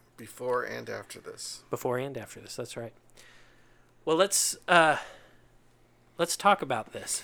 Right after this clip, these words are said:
Speaker 2: So, the they're in the West. Their cow-, cowboy stuff is happening.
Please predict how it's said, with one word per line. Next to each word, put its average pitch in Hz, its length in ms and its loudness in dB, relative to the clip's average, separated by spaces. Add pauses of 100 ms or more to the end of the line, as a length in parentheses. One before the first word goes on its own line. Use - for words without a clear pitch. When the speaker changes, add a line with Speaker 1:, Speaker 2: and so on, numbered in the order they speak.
Speaker 2:
So, 147 460 6 (460)
the 135 460 0 (1120)
they're 123 240 -4
in 185 120 2
the 190 80 2
West. 190 520 4 (640)
Their 127 100 -4
cow-, - 460 2
cowboy 190 360 4
stuff - 360 0
is 123 140 -4
happening. 120 520 -2